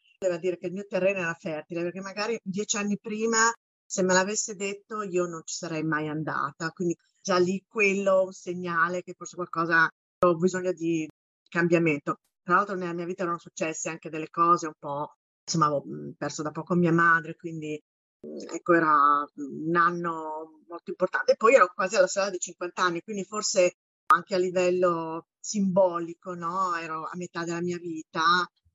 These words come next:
e quindi, insomma, ripeto, il terreno fertile, mi sono iscritta a questo circolo podistico, diciamo, e da lì ho iniziato e mi è subito piaciuto, soprattutto perché si alternava la corsa alla camminata e quindi pensavo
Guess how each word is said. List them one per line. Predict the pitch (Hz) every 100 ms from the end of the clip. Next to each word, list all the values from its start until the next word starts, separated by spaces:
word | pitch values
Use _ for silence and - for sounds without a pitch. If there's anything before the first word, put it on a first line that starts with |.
| -
e | 226
quindi, | 220 175 180
insomma, | - 160 156 -
ripeto, | 185 190 143 185
il |
terreno | 226 208 220 214
fertile, | - 151 151 156 208 214 247 330 - _ -
mi | 185
sono | 208 190
iscritta | - 180 165
a |
questo | - 175 - 160 156
circolo | - 185 185 - 233 247 185
podistico, | 170 156 147 - 202 247
diciamo, | 185 180 165 165 180 269 - _ _ _ _
e | - 196 175 160 160
da | 170
lì | 349 202
ho |
iniziato | 202 190 - 147 147 277
e | 453
mi | 214 160
è |
subito | - 180 - 269 165
piaciuto, | 175 165 - 277 170 - 160 165 _
soprattutto | - 226 233 233
perché | 277 269 202
si | -
alternava | 180 - 175 175 190
la | 185 -
corsa | 175 170 170 - 185 185 190 _ _ -
alla | 180 170
camminata | 185 175 175 165 156 156 196
e |
quindi | - 202 196 185 180 _ _ _ _ _
pensavo | - 190 214 226 -